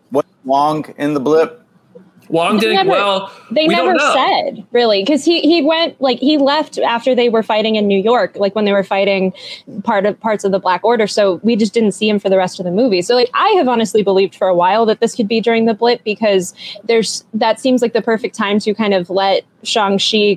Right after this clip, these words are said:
Speaker 3: grow as a hero. And so that way, when it, we do get to, like, the next Avengers movie or whatever his next appearance is, he's kind of, like,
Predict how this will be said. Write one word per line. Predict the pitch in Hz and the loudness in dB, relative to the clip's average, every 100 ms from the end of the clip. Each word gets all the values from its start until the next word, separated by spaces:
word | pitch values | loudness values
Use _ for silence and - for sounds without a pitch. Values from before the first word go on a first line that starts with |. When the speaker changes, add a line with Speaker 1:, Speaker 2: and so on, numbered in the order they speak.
| - | -2
Speaker 3:
grow | 180 190 190 | -2 2 2
as | 185 | 2
a | 185 | 2
hero. | 190 196 208 214 | 2 2 2 0
And | 190 | 0
so | 196 | 0
that | 185 170 | 0 2
way, | 190 | 0
when | 180 196 190 190 | 0 0 0 0
it, | - 180 | 0 0
we | 214 | 0
do | 190 208 | 0 0
get | 196 - | 0 -2
to, | - 208 196 | -2 0 2
like, | 190 185 | 2 0
the | 196 | 0
next | 185 180 208 | -2 -2 -2
Avengers | 196 196 190 190 | -2 0 0 0
movie | 190 180 | 0 2
or | 180 | 2
whatever | 185 185 185 | 2 2 2
his | 196 | 0
next | 190 180 | -2 -4
appearance | 175 190 185 190 | -4 -2 -2 0
is, | 190 - | 0 -2
he's | - - 226 208 | -12 -6 -4 -2
kind | 233 196 | -2 0
of, | 190 | 0
like, | 196 180 | 0 -2